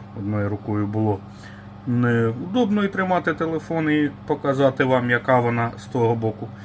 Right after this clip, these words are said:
І що ми робимо? Ми смащуємо нашою ось, ось такою глазур'ю нашу курочку.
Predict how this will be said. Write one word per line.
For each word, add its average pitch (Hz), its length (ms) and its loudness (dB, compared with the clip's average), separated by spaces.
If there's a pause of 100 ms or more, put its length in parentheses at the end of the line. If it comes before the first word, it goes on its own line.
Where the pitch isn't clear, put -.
(300)
І 233 140 0
що 190 200 2
ми 165 120 4
робимо? 113 360 2 (380)
Ми 135 300 2 (1000)
смащуємо 107 800 0
нашою 101 560 -2 (1300)
ось, - 280 -10 (480)
ось - 100 -12
такою 95 480 -6 (1300)
глазур'ю 107 840 -2 (1800)
нашу 98 480 -6 (440)
курочку. 98 560 -6